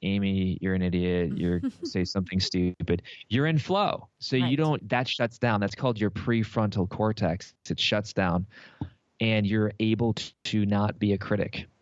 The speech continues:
Speaker 1: Well, many people have not learned how to get in flow. They're always self-sabotaging. So again, in the, in the book, we talk about actually not the book, it's fiction, but in the course we talk about how to get into flow and build your life around flow.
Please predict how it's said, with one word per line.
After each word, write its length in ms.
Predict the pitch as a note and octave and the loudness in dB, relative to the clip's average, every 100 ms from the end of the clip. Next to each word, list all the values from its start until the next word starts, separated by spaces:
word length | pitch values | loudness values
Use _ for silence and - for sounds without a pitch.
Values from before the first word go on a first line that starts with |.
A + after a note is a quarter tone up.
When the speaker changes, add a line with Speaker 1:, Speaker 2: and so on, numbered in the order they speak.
| - | -2
Speaker 1:
Well, 380 | G#2+ G#2+ A2+ A2+ - _ _ _ _ - | 0 2 0 -4 -14 _ _ _ _ -4
many 340 | G#2 A2+ B2 C3 | 0 0 0 0
people 340 | - A2 G#2+ | -2 0 0
have 140 | G#2 | 0
not 240 | G2 G2+ G#2 | 0 0 0
learned 240 | G#2+ G2+ | 0 0
how 120 | G2 F#2+ | 0 0
to 80 | |
get 140 | F#2 F#2+ | 2 0
in 120 | F#2+ | 0
flow. 340 | - B2+ A#2+ | -2 -2 0
They're 200 | F#2 G#2 - | 0 -2 -2
always 480 | C#3+ D#3 D3+ C3 G#2 | -2 0 0 0 -2
self-sabotaging. 960 | - G2+ F#2 G#2 F2 D#2+ F2+ D#2+ - - | -2 -2 0 0 0 0 0 0 -2 -4
So 240 | G#2 F#2+ | 0 0
again, 320 | F#2 G2+ F2 | 2 2 2
in 140 | F2 F2+ | 2 2
the, 140 | - | 0
in 200 | F#2+ F#2 - | -2 -2 -2
the 100 | F2 | 0
book, 240 | G2 F#2+ | 0 0
we 80 | F2+ | 0
talk 300 | F2 F2 F2+ | 0 -2 0
about 300 | F2 E2 D#2+ - - - - _ - | 0 2 0 -4 -14 -20 -20 _ -2
actually 240 | A2 A2 | 0 2
not 160 | G2+ F2+ | 0 0
the 80 | E2+ | 0
book, 280 | G#2 F2+ F#2 | 0 0 -2
it's 120 | - | -2
fiction, 340 | - G2+ - F2 | 0 0 0 2
but 120 | F2 | 2
in 80 | F#2 | 2
the 80 | |
course 400 | E2+ - G#2 G2 | -2 0 0 0
we 80 | F#2 | 0
talk 300 | - E2 F#2 | 2 0 2
about 300 | F2 D2 A1+ - | 2 2 0 -4
how 220 | - F#2 | -2 0
to 80 | F#2 | 2
get 220 | F#2 E2+ | 0 -2
into 400 | G2 F#2+ F2 F2 | 0 0 0 0
flow 420 | E2 - F#2 F2+ F2 | -2 -2 0 2 2
and 120 | E2 | 2
build 240 | F2 E2+ | 2 2
your 120 | F2 D#2+ | 2 2
life 320 | D#2 E2 - | 2 0 0
around 320 | B1+ G#1+ - | 0 0 -2
flow. 340 | - G1+ G#2 | 0 0 0